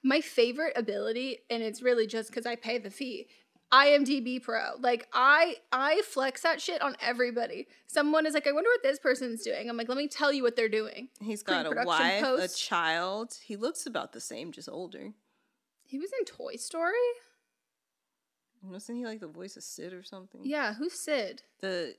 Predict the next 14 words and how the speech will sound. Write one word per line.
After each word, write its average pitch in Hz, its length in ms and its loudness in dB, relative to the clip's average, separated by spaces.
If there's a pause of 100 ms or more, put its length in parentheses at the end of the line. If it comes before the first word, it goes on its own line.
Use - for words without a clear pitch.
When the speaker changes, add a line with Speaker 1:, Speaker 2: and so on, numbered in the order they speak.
(120)
Speaker 2:
evil 202 300 -10
kid. 117 360 -12 (460)
Well, 196 120 -6
he's 220 160 -10
not 254 180 -4
really 160 180 -6
evil. 139 360 -10
He 175 160 -12
just 185 240 -10
Speaker 1:
Oh. - 40 -6
Speaker 2:
had 185 140 -6
a 180 60 -14
rough 165 240 -12
childhood. - 680 -16